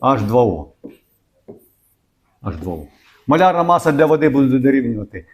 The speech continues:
Гідроген у нас важить один, так? По періодичній системі. Оксиген у нас важить шістнадцять. Два помножити на один буде два, плюс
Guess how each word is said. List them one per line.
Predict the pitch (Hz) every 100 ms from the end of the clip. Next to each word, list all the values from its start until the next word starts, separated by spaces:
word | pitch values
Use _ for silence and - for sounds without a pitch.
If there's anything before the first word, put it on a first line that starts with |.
| _ _ _
Гідроген | 123 165 190 190 175
у | 160
нас | 151 143
важить | 139 147 113 104 - _ _ - - - - -
один, | 165 139 139 135 - _ _ _ -
так? | 165 190 - - _ _ _ _ _ _ _
По | 160 165
періодичній | - - 170 165 160 165 156
системі. | - 147 170 151 156 147 - - -
Оксиген | 156 - 175 165 202
у | 175
нас | 160 -
важить | 151 156 151 139 -
шістнадцять. | - 160 156 131 92 87 - _ _ _ _ _ _ _ _ _ _ _ _ _ _ _ _ _ _
Два | 104 196 180
помножити | 170 170 165 143 147 147
на | 143
один | 147 120 143 107 73 - _ -
буде | 127 127
два, | 120 156 202
плюс | - 151 160 - -